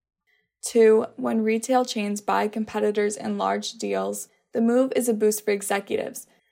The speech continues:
but results in stagnant hiring capabilities. For example, in twenty seventeen, Walgreens bought two thousand Rite Aid stores.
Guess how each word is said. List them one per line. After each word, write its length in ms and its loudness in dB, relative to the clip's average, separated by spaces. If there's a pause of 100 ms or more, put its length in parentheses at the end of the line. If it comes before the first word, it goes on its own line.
(160)
but 140 4
results 400 2
in 100 -2
stagnant 540 -2
hiring 340 -8
capabilities. 880 -2 (720)
For 140 8
example, 640 2 (120)
in 120 2
twenty 280 0
seventeen, 760 -2 (160)
Walgreens 500 4
bought 260 2
two 260 -2
thousand 580 0
Rite 280 0
Aid 220 0
stores. 560 -4